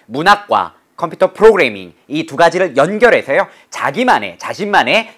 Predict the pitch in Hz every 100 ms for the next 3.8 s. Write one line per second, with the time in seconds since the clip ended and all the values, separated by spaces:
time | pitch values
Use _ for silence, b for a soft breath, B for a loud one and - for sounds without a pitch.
0 | _ 160 151 175 175 135 190 208 196 190
1 | - 123 190 - 127 208 190 135 110 107
2 | - b 117 156 240 226 160 117 98 127
3 | 131 151 - 156 151 135 208 240